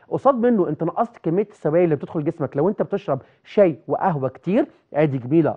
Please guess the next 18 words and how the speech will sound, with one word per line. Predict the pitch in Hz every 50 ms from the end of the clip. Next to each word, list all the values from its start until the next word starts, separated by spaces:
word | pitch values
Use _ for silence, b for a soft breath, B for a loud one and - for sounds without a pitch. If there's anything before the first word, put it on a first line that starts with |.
| -
رقم | 170 - - 185 160
اتنين. | 147 - 160 170 190 254 320 330 B B B B B 233
رقم | 262 - - 233 208
تلاته، | - - 127 - 139 147 - 262 294 - _ - -
انت | 277 - 240
اخدت | 196 190 - 254 254 _ - 240
جزء | 190 226 311 294 233 - - 175
من | 180 180
الميه | 175 170 175 180 180 175 160
اللي | 147 156
انت | 175 - 180
حضرتك | - - 151 185 - -
محتاجها. | 131 - - - 190 180 185 214 226 B B B B B
رقم | 214 240 240 - 180 160
اربعه، | 139 131 117 170 185 226 226 - -
لا، | 170 - 143
جسمك | 143 151 - 165 151 - -
اتدفى | 120 120 147 165 - - 226 254